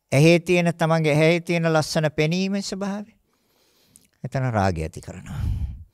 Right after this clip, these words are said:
අර බාහිර ලක්ෂණ රූපයක ගත්තොත් ඒක විඳිනවා. විඳින්නේ ආසාවෙන්, ඇල්මෙන්, කැමැත්තෙන්, තෘෂ්ණාවෙන්. බුදුරජාණන් වහන්සේ දේශනා කරන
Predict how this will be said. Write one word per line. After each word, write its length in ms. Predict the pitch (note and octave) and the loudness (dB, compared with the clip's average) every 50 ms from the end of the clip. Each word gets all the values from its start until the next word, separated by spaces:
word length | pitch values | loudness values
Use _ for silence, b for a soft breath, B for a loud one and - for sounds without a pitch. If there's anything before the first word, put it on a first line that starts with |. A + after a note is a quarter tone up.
| B B B B B B B B B B B B B _ _ - - | B B B B B B B B B B B B B _ _ -4 -2
අර 120 | B2 A#2 | 0 2
බාහිර 380 | G2+ A#2 B2+ C#3 C#3+ D3 C3 B2+ A#2 | 4 4 4 6 6 4 2 2 2
ලක්ෂණ 520 | A2+ A#2+ A#2+ - - - - E3 D3 C#3+ | 2 2 0 -2 -4 -4 -2 -2 0 0
රූපයක 440 | C3 B2+ A2+ A2 - B2+ A#2 A2+ - | 0 0 -2 -2 -2 0 0 0 -2
ගත්තොත් 640 | G#2 F2 A#2 B2 B2 - - - F3+ E3 _ _ - | -2 0 0 0 0 -2 -6 -6 -6 -6 _ _ -10
ඒක 140 | - B2 A#2+ | -8 -6 -4
විඳිනවා. 600 | B2+ G#2 G2+ G#2+ G#2 G#2 F#2+ C#2+ - - - - - - - - - _ _ _ _ _ _ _ _ _ _ _ - | -2 -2 -2 -2 -2 -4 -6 -8 -8 -10 -10 -8 -8 -8 -8 -8 -10 _ _ _ _ _ _ _ _ _ _ _ -6
විඳින්නේ 380 | A2+ B2+ C3 D3 D3 C#3+ B2+ | -6 -4 -4 -4 -6 -4 -6
ආසාවෙන්, 480 | G2+ F2+ - - - - - F#2+ G2+ - - - - _ _ _ - | -6 -8 -8 -10 -14 -14 -12 -14 -16 -16 -18 -20 -20 _ _ _ -8
ඇල්මෙන්, 380 | - A2+ A2+ F#2+ D#2 D#2+ E2+ _ - _ _ _ | -6 -6 -4 -4 -6 -8 -10 _ -18 _ _ _
කැමැත්තෙන්, 540 | - - G2+ G2+ G2+ F#2+ _ - - E2 _ _ _ _ _ _ _ | -10 -8 -6 -6 -6 -10 _ -14 -16 -16 _ _ _ _ _ _ _
තෘෂ්ණාවෙන්. 600 | - A2 A2 - - G2+ D#2+ - - G2+ G#2+ _ _ _ b b b b b b b _ | -12 -12 -10 -10 -10 -12 -12 -12 -12 -16 -18 _ _ _ b b b b b b b _
බුදුරජාණන් 520 | - D#3 D3 D#3+ D#3 D3+ E3 D#3+ D#3+ D#3+ | -14 -8 -6 -4 -4 -2 -2 -2 0 0
වහන්සේ 260 | D#3+ D3 - - G#2 G2 | -2 -4 -4 -6 -6 -4
දේශනා 480 | A#2 A#2+ A2 - B2 A#2+ A#2+ A#2+ A#2+ | -4 -4 -2 -4 -4 -4 -2 -2 -4
කරන 300 | - - B2+ B2 A#2+ A#2 | -4 -4 -4 -4 -4 -6